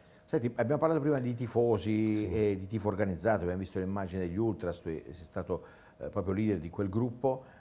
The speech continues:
Speaker 1: Cosa è cambiato secondo te tra gli ultras, eh, e i seguaci della Nord? Cioè, è cambiato soltanto un nome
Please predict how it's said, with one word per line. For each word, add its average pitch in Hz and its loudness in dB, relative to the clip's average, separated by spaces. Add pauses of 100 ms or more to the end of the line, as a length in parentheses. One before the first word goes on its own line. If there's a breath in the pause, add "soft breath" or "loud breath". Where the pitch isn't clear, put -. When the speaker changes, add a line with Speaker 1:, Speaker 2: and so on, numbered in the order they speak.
(640 loud breath)
Speaker 1:
Cosa 285 -2
è 254 0
cambiato 127 0
secondo 87 -4
te 92 -2
tra 95 0
gli 87 -2
ultras, 98 0
eh, 92 2 (600)
e 101 -4
i 101 0
seguaci 98 0
della 95 2
Nord? 85 -4
Cioè, 127 2
è 113 -2
cambiato 139 0
soltanto 131 -2
un 139 0
nome 202 -2